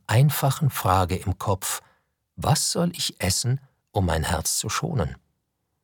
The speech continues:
Ich tauchte ein in die komplex faszinierende Welt der Ernährungs- und Übergewichtsforschung,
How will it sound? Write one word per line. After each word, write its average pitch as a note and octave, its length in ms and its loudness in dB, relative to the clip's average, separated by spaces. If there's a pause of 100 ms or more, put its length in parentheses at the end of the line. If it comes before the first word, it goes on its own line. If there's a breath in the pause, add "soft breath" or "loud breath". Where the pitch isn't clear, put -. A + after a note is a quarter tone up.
(1080 loud breath)
Ich - 260 4
tauchte C3 460 6
ein B2 280 6
in A2+ 360 4
die G#2 220 2
komplex G#2 760 0
faszinierende G#2 880 0
Welt F2+ 260 2
der F#2+ 120 0
Ernährungs- F#2+ 840 2
und E2 240 -6
Übergewichtsforschung, D#2+ 1300 0